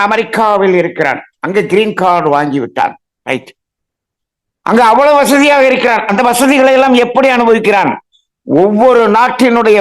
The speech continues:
வளத்தையும் சுரண்டி அவர்களுக்கு தேவை என்ப இயற்கை தேவையே இல்லாத நிலைக்கு அந்த ஒரு சாரார் மனிதர்களை அழித்து விட்டு நான், என், என்ன, எனது, அஹ், குழந்தைகள்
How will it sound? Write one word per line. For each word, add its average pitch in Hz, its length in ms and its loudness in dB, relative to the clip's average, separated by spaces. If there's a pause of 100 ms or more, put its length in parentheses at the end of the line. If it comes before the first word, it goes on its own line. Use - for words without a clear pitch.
வளத்தையும் 220 500 0 (100)
சுரண்டி 233 480 2 (560)
அவர்களுக்கு 202 460 0 (200)
தேவை 262 320 4 (120)
என்ப 226 140 2 (120)
இயற்கை 247 340 0 (160)
தேவையே 233 440 2 (180)
இல்லாத 233 380 2 (120)
நிலைக்கு 214 320 0 (240)
அந்த 165 120 -2 (120)
ஒரு 170 100 2 (120)
சாரார் 220 420 2
மனிதர்களை 208 460 2 (720)
அழித்து 240 480 0
விட்டு 254 260 0 (520)
நான், 139 440 -2 (380)
என், 214 160 2 (360)
என்ன, 214 140 0 (320)
எனது, 214 260 2 (560)
அஹ், 165 180 0
குழந்தைகள் 226 440 2